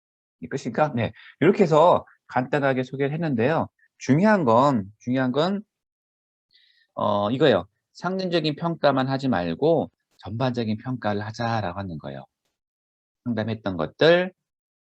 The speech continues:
상담했던 내용들, 그다음에 그림에서 나왔던 그런 어떤 해석들, 물어보고 상담했던 해석들, 그다음에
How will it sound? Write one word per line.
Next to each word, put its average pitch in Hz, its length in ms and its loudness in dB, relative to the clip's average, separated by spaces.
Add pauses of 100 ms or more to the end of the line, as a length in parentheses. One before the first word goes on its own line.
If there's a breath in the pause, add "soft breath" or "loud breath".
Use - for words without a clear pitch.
(760)
상담했던 110 420 -4
내용들, 95 560 2 (320)
그다음에 120 540 0
그림에서 131 420 2
나왔던 101 540 -2
그런 95 240 -6
어떤 139 840 0
해석들, 123 760 2 (200)
물어보고 113 340 2
상담했던 151 480 -2
해석들, 165 580 0 (320)
그다음에 117 500 0